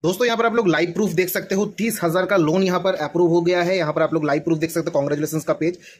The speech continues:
your loan successfully approved यहाँ पर लिखा है, तीस हजार का लोन है, इंटरेस्ट रेट वगैरह सब कुछ दिख रहा है, टेन्योर कितने महीनों के लिए मिला है लोन, और लोन का अमाउंट देख सकते हो, डिसबर्समेंट होके कितना मिला है, और यहाँ पर रीपेमेंट भी आप लोग देख सकते हो कितना करना है।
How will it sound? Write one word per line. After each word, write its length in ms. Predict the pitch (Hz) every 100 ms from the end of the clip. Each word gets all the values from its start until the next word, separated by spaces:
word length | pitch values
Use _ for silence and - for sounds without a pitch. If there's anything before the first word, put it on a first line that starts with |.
| 151
your 160 | 156
loan 180 | 151 196
successfully 420 | 190 175 - 190
approved 320 | 151 - 175 170
यहाँ 120 | 165
पर 100 | 170
लिखा 220 | 156 170
है, 160 | 175 190
तीस 240 | 185 175
हजार 160 | 170 165
का 80 |
लोन 200 | 156 156
है, 120 | 165 170
इंटरेस्ट 400 | 160 147 175 175
रेट 120 | 165
वगैरह 200 | 160 165
सब 140 | 160
कुछ 140 | 151 151
दिख 140 | 147
रहा 100 | 156
है, 100 | 175 - - -
टेन्योर 280 | 175 214
कितने 240 | 208 202 208
महीनों 260 | 196 190
के 60 | 180
लिए 120 | 190
मिला 200 | 175 170
है 120 | 180
लोन, 260 | 180 180 190
और 180 | 156 147
लोन 200 | 151 165
का 100 | 180
अमाउंट 320 | 156 156 170
देख 100 | 170
सकते 180 | 170 175
हो, 40 |
डिसबर्समेंट 520 | 160 143 160 160 160
होके 220 | 156 165 165
कितना 460 | - _ 156 165
मिला 200 | 165 165
है, 180 | 165 185
और 160 | 165 156
यहाँ 180 | 147
पर 120 | 151 156
रीपेमेंट 320 | 151 160 165
भी 80 | 170
आप 120 | 151
लोग 100 | 151
देख 120 | 147
सकते 140 | 156 143
हो 40 |
कितना 200 | 143 147
करना 260 | 143 147 135
है। 180 | 120